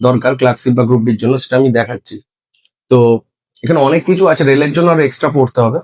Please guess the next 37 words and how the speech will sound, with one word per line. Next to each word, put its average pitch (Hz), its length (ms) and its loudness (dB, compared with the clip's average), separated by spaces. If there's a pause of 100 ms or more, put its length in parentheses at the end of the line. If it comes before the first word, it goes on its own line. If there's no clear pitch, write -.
(160)
তো 135 80 -2 (380)
মেইন 151 180 4
ইম্পর্টেন্ট 151 440 0
পার্ট 143 180 0
গুলো 151 160 0
আজকে 143 240 -2
দেখাচ্ছি। 117 340 -2 (260)
প্রতিসরণের 160 680 0
প্রাকৃতিক 139 500 -2
ঘটনা, 101 280 -4 (580)
একটি 123 220 -2
সোজা 139 300 0
দণ্ডকে 143 440 0
কাত 131 260 0
করে 156 220 0
জলে, 156 220 0 (120)
জলে 131 220 2
ডোবাই, 123 280 2 (120)
তারপরে 131 280 -2
বাঁকা 127 280 2
দেখায়, 113 320 -6
ওটা 120 200 -4
প্রতিসরণের 123 520 -2
জন্য 110 240 -6
হয়। 101 140 -8 (600)
তারপরে 135 360 2 (680)
নক্ষত্র 160 440 0
মিটমিট 147 360 2
করছে, 139 280 -2
ওরা 143 140 2
তো 143 60 2 (100)
বিভিন্ন 151 280 2
বায়ুর 135 300 2
ঘনত্ব 135 340 0
পেরিয়ে 151 280 0
আসছে, 190 320 -4 (420)
তো - 20 -4